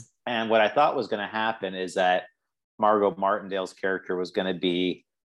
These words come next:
kind of, like, increasingly, like, more damage was gonna happen to her, and she was just gonna get kinda banged up, and she was gonna kinda show up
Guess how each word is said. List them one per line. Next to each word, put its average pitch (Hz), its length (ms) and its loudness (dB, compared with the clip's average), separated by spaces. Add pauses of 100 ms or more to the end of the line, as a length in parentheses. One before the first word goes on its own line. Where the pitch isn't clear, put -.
(260)
kind 113 220 2
of, 98 60 0
like, 104 220 2
increasingly, 113 800 0
like, 107 180 2
more 110 240 0
damage 98 440 -4
was 95 120 -8
gonna 98 200 -2
happen 104 320 -2
to 107 60 2
her, 107 160 2
and 104 100 -8
she - 140 -10
was 98 80 -6
just 98 160 -10
gonna 101 140 -4
get 101 180 0
kinda 101 280 -6
banged 98 300 -4
up, 95 220 0
and 95 140 -8
she - 140 -8
was 98 100 -6
gonna 92 280 -2
kinda 95 180 -2
show 101 360 6
up 101 220 6